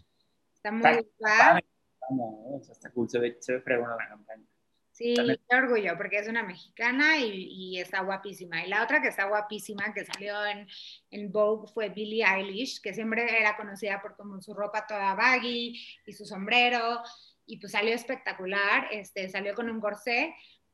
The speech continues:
Speaker 1: ¿Y por qué es importante esta noticia? No por hablar del cuerpo de nadie, porque nos vale, perdón, madres, el cuerpo de las personas, nadie habla del cuerpo de nadie, pero porque ella lo escogió así y porque ella quiso presentarse así,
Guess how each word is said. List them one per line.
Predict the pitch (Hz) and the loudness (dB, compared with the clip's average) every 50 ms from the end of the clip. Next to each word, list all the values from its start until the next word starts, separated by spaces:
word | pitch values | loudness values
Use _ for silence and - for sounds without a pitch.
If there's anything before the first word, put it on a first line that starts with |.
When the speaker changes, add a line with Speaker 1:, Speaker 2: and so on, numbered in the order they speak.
| _ _ _ _ _ _ | _ _ _ _ _ _
Speaker 1:
¿Y | 220 220 226 226 | -12 -10 -8 -4
por | 254 254 254 | -4 0 2
qué | 311 | 2
es | 320 302 | 2 4
importante | 339 311 254 226 226 233 233 247 | 2 0 0 0 0 -2 -2 0
esta | 247 240 220 | -2 -2 -4
noticia? | 202 185 185 180 202 190 226 220 | -4 -6 -8 -10 -6 -4 -2 -2
No | 226 226 220 220 226 226 226 | 0 0 -2 -2 -2 -4 -2
por | 233 240 240 | 0 2 2
hablar | 214 196 190 190 202 | 2 2 0 0 -2
del | 208 202 202 | -2 -2 -2
cuerpo | 196 208 202 202 208 208 | -4 -4 -4 -4 -4 -4
de | 190 175 | -4 -6
nadie, | 175 180 180 185 196 202 196 | -6 -8 -6 -4 -4 -6 -6
porque | - - - 165 | -8 -12 -20 -20
nos | 170 170 180 | -20 -14 -6
vale, | 185 190 202 202 202 196 196 - - - - _ - - - | -4 -4 -2 -2 -4 -6 -8 -12 -16 -20 -20 _ -20 -12 -4
perdón, | - 214 208 196 226 226 226 226 | -2 -2 0 0 0 0 0 2
madres, | 226 233 233 233 240 240 247 262 285 285 277 | 6 6 6 6 6 6 6 6 4 4 2
el | 220 196 185 | -2 -4 -4
cuerpo | 208 202 196 214 220 | -6 -8 -6 -4 -4
de | 202 | -4
las | 185 185 - | -4 -4 -6
personas, | - - 190 165 208 202 202 202 214 214 220 220 | -10 -12 -12 -10 -10 -8 -4 0 0 0 0 0
nadie | 220 214 214 214 214 | -2 -2 0 2 4
habla | 214 208 220 220 | 4 4 4 2
del | 214 196 196 | 0 0 -2
cuerpo | - 196 190 - 214 | -6 -10 -10 -8 -10
de | 202 196 | -8 -4
nadie, | 196 190 185 180 185 190 196 - - - - - - - _ _ _ _ _ | -4 -4 -2 -2 -2 -2 -4 -4 -8 -12 -18 -18 -20 -20 _ _ _ _ _
pero | - 262 262 247 247 254 269 262 | 2 4 6 6 6 4 4 2
porque | 247 226 190 - 214 202 226 | 0 -2 2 2 4 4 4
ella | 233 247 262 254 | 4 6 6 4
lo | 247 220 | 4 2
escogió | 214 - 214 196 160 233 214 208 | 0 -4 -8 -8 -6 -4 -4 -4
así | 214 - 233 208 202 214 226 220 214 | -4 -6 -8 -6 -4 -4 -4 -4 -4
y | 226 - | -6 -6
porque | 208 196 190 - 208 214 | -6 -4 -2 0 2 2
ella | 220 226 220 214 220 | 4 4 2 2 0
quiso | 233 226 220 214 208 202 202 | -2 -6 -4 -2 -2 -2 -2
presentarse | 208 202 208 208 208 202 190 190 202 - 226 226 220 - - | -2 -6 -6 -6 -6 -6 -6 -6 -6 -4 -4 -4 -4 -4 -8
así, | - - - - 208 190 208 226 - | -10 -12 -12 -10 -8 -8 -8 -8 -10